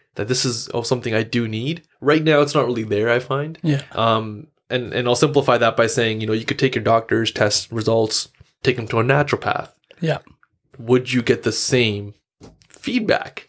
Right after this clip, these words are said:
Speaker 2: Yes.
Speaker 1: Would, would they both tell you that you don't need something or you do need something?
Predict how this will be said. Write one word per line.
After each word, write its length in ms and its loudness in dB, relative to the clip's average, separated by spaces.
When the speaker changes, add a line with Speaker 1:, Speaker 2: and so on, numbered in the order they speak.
Speaker 2:
Yes. 340 0
Speaker 1:
Would, 300 0
would 160 4
they 180 4
both 540 -2
tell 240 2
you 240 -4
that 320 0
you 140 -2
don't 340 2
need 220 0
something 360 -6
or 40 0
you 160 -6
do 260 -4
need 220 -6
something? 440 -4